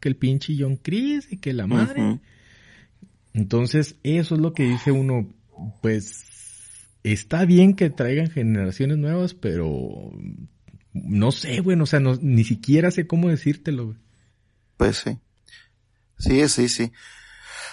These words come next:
Speaker 2: Ah, es que ese es, ay, güey. Es que sí, o sea, es como que el, que está muy cabrón que encuentren un balance donde nos tengan a todos, eh, contentos,
Speaker 1: Ujú.
Speaker 2: ¿no? A los fans originales de tal o cual franquicia y a los nuevos,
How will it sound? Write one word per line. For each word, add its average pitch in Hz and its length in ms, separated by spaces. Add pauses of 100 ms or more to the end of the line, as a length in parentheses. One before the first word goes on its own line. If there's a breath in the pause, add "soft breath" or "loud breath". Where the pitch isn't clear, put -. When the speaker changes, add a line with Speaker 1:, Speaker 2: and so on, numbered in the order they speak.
(120)
Speaker 2:
Ah, 123 320
es 131 220
que 185 240
ese 196 460
es, 135 800 (720)
ay, 185 340
güey. 135 180 (1600 loud breath)
Es 120 200
que 165 140
sí, 156 260
o 156 100
sea, 147 140
es 127 80
como 143 320
que 117 140
el, 98 180
que 110 100
está 117 220
muy 165 180
cabrón 165 400
que - 100
encuentren 170 420
un 165 140
balance 160 420
donde 160 200
nos - 200
tengan 110 320
a 127 80
todos, 135 560 (880 loud breath)
eh, 107 260
contentos, 117 640
Speaker 1:
Ujú. 110 80
Speaker 2:
¿no? 127 100
A 147 60
los 113 220
fans 110 360
originales 127 640
de 120 120
tal 104 240
o - 60
cual 131 200
franquicia 131 640
y 127 80
a 110 60
los 80 180
nuevos, 104 440